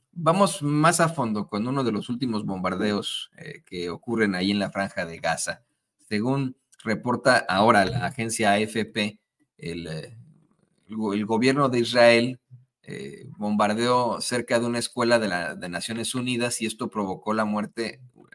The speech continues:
hasta el momento de veintisiete personas en uno de los ul-, de las últimas refriegas que existen. Según A F P, dice, el gobierno de Hamas, eso,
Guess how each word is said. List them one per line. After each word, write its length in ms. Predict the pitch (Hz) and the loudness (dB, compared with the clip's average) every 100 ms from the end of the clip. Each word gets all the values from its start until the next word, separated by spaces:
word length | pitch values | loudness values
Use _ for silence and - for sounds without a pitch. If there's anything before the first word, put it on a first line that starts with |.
| - | -16
hasta 240 | - - | -14 -10
el 60 | 87 | -8
momento 480 | 95 98 110 107 107 | -4 -2 -4 -4 -4
de 100 | 92 | -2
veintisiete 560 | 87 - 101 107 - | -6 -8 -8 -6 -6
personas 480 | 104 110 110 131 131 | -6 -6 -4 -4 -4
en 60 | 110 | -4
uno 100 | 110 | -4
de 80 | 98 | -4
los 180 | 90 | -4
ul-, 120 | 104 95 | -6 -4
de 80 | |
las 160 | 98 - | -6 -6
últimas 360 | 104 110 104 98 | -8 -4 -2 -4
refriegas 420 | 98 104 101 101 | -6 -2 -4 -4
que 60 | |
existen. 540 | 101 - 151 - 208 - _ _ _ - | -8 -2 -2 0 -4 -6 _ _ _ -12
Según 380 | - 127 165 170 | -2 2 6 8
A 100 | 165 | 8
F 220 | 156 156 | 6 4
P, 200 | 160 147 | 4 4
dice, 360 | 147 147 - - - - _ | 4 2 -2 -8 -20 -20 _
el 120 | 120 | -2
gobierno 360 | 127 139 147 156 | 2 2 4 2
de 180 | 127 | 2
Hamas, 300 | 117 117 139 | 0 2 0
eso, 180 | 135 131 | 0 0